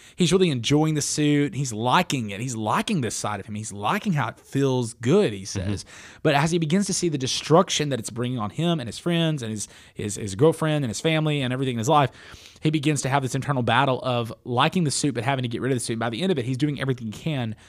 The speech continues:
Speaker 1: not to be good in the suit, but to get rid
Speaker 2: Yeah.
Speaker 1: of the suit.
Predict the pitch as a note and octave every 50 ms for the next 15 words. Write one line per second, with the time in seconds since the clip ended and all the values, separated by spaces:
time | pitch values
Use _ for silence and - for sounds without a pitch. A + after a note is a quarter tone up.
0 | - - - _ _ - F3+ A3 D#4+ - - A#3+ E3+ F3 G3 E3+ C#3 A#2 D3 D#3+
1 | E3+ D#3+ C#3+ - - E3+ E3 C3+ G#2+ - - - - G3 G3+ E3 A2+ - B2+ C#3+
2 | C#3 - C3+ G2 G#2 - - E3 F3 F#3+ - - - - - - _ - A#2+ B2
3 | D3+ F3+ F3 D3+ B2 A2 - - - B2+ B2+ G#2+ G#2+ G2+ - - - - - B3+
4 | A#3+ E3 - - - -